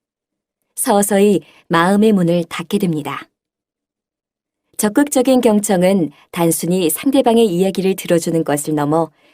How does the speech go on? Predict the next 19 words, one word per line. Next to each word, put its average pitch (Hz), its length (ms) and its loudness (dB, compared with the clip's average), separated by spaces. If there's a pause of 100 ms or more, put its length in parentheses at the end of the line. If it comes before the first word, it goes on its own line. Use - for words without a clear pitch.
(140)
좀 185 180 0
더 185 220 2
능동적으로 185 1000 0 (200)
상대방의 277 640 2
입장에서 190 600 -2
생각하고 202 960 -2
공감하며 160 880 -2 (360)
주의 202 280 0
깊게 185 540 0 (260)
상대방의 247 680 2
이야기의 208 580 2
흐름을 190 420 -2
따라가는 240 520 0
것을 160 440 -2
의미합니다. 180 800 -2 (1600)
적극적인 254 680 0
관심을 214 520 0
표출하는 233 580 0
행동에는 185 760 0